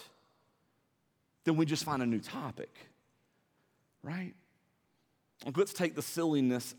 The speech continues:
I think silliness, of the whole candy thing, right? Like, what,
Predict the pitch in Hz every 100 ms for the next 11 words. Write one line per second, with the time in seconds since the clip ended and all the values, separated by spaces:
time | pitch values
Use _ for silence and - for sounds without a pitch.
0 | - 117 - 101 95 - 101 101 110 -
1 | 110 131 143 - 165 156 101 95 104 123
2 | 165 - _ _ _ _ _ - 139 170